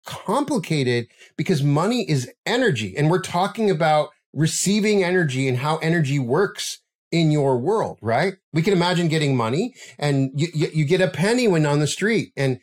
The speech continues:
and that's great because the universe brought you that penny. Um, your heart doesn't know the difference between a penny and a, and, and ten thousand dollars, right? Um,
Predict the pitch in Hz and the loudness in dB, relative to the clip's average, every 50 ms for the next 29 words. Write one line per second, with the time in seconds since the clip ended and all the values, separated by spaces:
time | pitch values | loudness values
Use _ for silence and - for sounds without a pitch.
0 | _ _ - - 165 185 214 220 - - - 175 220 240 277 262 160 156 143 - | _ _ -2 0 2 2 2 0 -2 -2 0 2 2 4 4 2 0 -2 0 0
1 | 165 151 135 156 180 208 220 196 202 170 - - 151 185 196 220 185 190 180 175 | 2 2 2 2 2 4 4 4 2 2 2 0 0 0 0 0 0 0 2 2
2 | 165 156 - 165 202 233 226 185 120 98 - - - - - - - 147 151 147 | 0 0 -2 -2 -2 0 0 0 0 -2 -6 -14 -20 -20 -12 -6 -2 0 2 2
3 | 143 143 147 160 175 156 - - 175 202 214 202 160 135 143 160 160 170 170 160 | 2 0 0 0 0 0 0 2 2 2 2 0 0 0 0 0 2 2 2 2
4 | 160 170 165 151 135 170 175 185 185 156 - - 135 - 151 160 156 151 - 147 | 2 2 0 0 0 -2 0 0 0 -2 -2 -4 -4 -2 -2 0 0 -2 -2 -2
5 | 151 156 175 180 170 156 143 139 135 - 139 143 143 139 156 143 135 151 147 143 | 0 0 0 0 0 0 0 -2 -2 -2 -2 -2 -2 0 -2 -2 0 -2 -2 -2
6 | 139 143 139 131 139 139 151 196 240 233 190 107 95 92 95 110 120 151 202 190 | 0 0 0 0 0 0 0 0 0 0 0 -2 -4 -4 -4 -4 -4 -4 -4 -8
7 | - _ _ _ _ _ _ _ - - 135 135 127 127 123 123 123 | -12 _ _ _ _ _ _ _ -6 -2 -2 0 0 0 -2 -4 -6